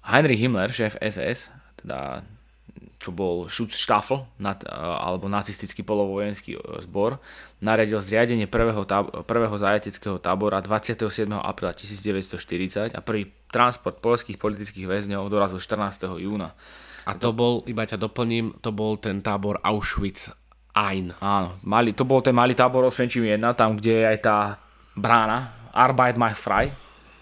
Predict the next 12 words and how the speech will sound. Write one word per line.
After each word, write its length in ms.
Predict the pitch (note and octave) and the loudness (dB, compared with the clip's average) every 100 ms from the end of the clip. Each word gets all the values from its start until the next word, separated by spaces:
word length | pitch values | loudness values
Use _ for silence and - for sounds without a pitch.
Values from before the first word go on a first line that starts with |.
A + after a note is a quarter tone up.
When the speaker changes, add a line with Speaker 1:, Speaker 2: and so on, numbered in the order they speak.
| - | -8
Speaker 1:
ak, 140 | F2+ F#2 | -6 -2
e, 240 | F#2+ F2+ | -2 -2
tá 160 | F2+ F#2+ F#2 - - - | -2 -6 -8 -20 -20 -8
svetoznáma 720 | A2 G2 G2 G2 F#2+ G2+ F#2 B1 B1 B1 - | -4 -4 -4 -4 -2 -2 -2 -8 -14 -16 -6
brána 480 | F#2+ G2+ G#2 G2 - - - - - - | 0 4 4 2 0 -12 -18 -18 -20 -6
s 40 | A2 | 0
otočeným 520 | A#2 A#2+ B2 A2+ G#2 | 4 4 4 4 4
bečkom, 560 | G#2 F#2 - G#2+ B2 A2+ | 0 -2 -4 -4 -4 -12
čo 80 | - | -4
je 120 | F#2+ | 0
Speaker 2:
Áno. 120 | F#2+ F#2+ | 2 0
Speaker 1:
vlastne 560 | F#2 G2+ F#2+ F#2+ G2 | 0 -4 -4 -4 -4